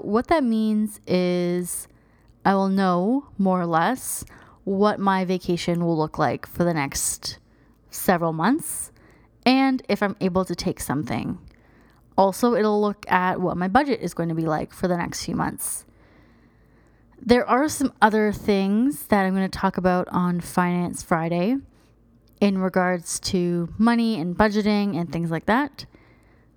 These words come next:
But for this week coming up, what I really wanna focus on is coming up with a list of places that I wanna visit.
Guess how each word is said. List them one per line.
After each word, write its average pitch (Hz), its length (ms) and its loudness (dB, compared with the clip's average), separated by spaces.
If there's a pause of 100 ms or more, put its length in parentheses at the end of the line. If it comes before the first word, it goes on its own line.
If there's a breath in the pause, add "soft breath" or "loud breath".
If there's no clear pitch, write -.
(200 soft breath)
But - 600 -2 (420)
for 240 100 2
this 359 280 2
week 294 420 -2
coming 233 320 2
up, 190 240 -2
what 185 100 2
I 180 40 2
really 202 320 2
wanna 226 180 0
focus 180 380 -2
on 170 480 0 (1000 soft breath)
is 180 840 0 (1400 soft breath)
coming 294 500 2
up 185 260 -2
with 208 100 -2
a 196 60 2
list 180 380 -2
of - 100 -4
places 175 440 -2
that 175 100 0
I 170 40 0
wanna 165 240 -2
visit. - 480 -6